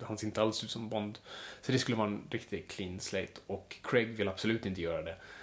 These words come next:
Han gör provfilmningen, och jag tror går, lämnar provfilmningen mitt i. Han, liksom, vill inte alls vara med om det här.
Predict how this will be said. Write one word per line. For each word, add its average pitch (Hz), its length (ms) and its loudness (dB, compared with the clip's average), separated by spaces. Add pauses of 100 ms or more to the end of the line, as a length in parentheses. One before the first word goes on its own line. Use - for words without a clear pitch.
(380)
Han 110 300 2
gör 110 160 6
provfilmningen, 95 600 -2
och 113 80 0
jag 110 100 2
tror 95 300 0
går, 113 460 4
lämnar 104 380 4
provfilmningen 95 420 -4
mitt 98 220 -2
i. 87 120 -2
Han, 98 280 -4
liksom, 90 240 -8
vill 98 80 -4
inte 95 160 0
alls 92 280 0
vara 78 100 -6
med 98 160 0
om - 100 -6
det - 60 -6
här. - 200 -8